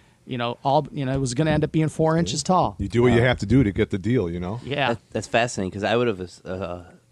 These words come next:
Speaker 3: assumed it had to do with, like, the original G I Joes from, like, the sixties and then, like, Stretch Armstrong kinda being rubbery and big and
Speaker 1: Mm-hmm.
Speaker 3: like, "Oh, let's take Stretch Armstrong, G I Joe size guys and just
Speaker 2: Yeah.
Speaker 3: make 'em into,"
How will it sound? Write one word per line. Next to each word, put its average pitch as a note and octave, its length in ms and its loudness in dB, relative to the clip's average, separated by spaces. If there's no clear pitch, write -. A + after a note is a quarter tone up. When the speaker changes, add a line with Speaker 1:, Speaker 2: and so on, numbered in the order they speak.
Speaker 3:
assumed A2+ 440 0
it - 100 -2
had G2+ 180 -2
to G2 80 -8
do G2 160 -6
with, F2+ 160 -4
like, F2+ 100 -8
the F#2 100 -4
original F#2 400 -4
G F2+ 220 -6
I F#2 160 -6
Joes F#2+ 540 -2
from, F#2 160 -10
like, F2+ 120 -8
the E2+ 80 -10
sixties F#2 680 -8
and F2+ 160 -8
then, F2 180 -6
like, E2+ 240 -10
Stretch - 280 -6
Armstrong F#2+ 500 -4
kinda F2+ 240 -6
being F2 300 -8
rubbery F#2 460 -2
and F2 160 -12
big F#2 360 -4
and F2 260 -8
Speaker 1:
Mm-hmm. B2+ 420 -6
Speaker 3:
like, A2+ 120 -2
"Oh, A#2+ 80 4
let's A2+ 140 2
take A#2 180 0
Stretch - 280 0
Armstrong, A2+ 480 0
G G#2+ 140 -2
I G#2+ 120 0
Joe G#2+ 360 0
size G#2+ 460 0
guys G#2+ 460 0
and F#2+ 260 -2
just G2+ 180 -4
Speaker 2:
Yeah. G2 80 -6
Speaker 3:
make G2+ 220 -2
'em G#2 100 -2
into," G2 280 -2